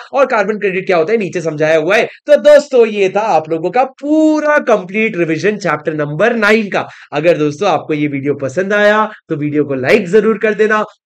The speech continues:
कमेंट में मेरे को बता देना कि हमने यहां तक वीडियो देखा सर, हमको अच्छा लगा। Trust me when I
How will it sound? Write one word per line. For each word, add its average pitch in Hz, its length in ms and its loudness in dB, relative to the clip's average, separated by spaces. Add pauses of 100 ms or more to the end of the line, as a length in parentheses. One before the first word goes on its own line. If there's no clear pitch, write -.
(120)
कमेंट 311 340 2
में 302 100 -2
मेरे 254 140 4
को 240 100 0
बता 208 240 2
देना 202 200 0
कि 208 140 -2
हमने 160 220 -2
यहां 151 180 0
तक 165 180 -2
वीडियो 147 220 0
देखा 143 260 -2
सर, 175 200 -2
हमको 156 260 -4
अच्छा 160 280 -4
लगा। 180 320 0 (260)
Trust 208 240 -4
me 196 180 -8
when 160 160 -2
I 160 100 -2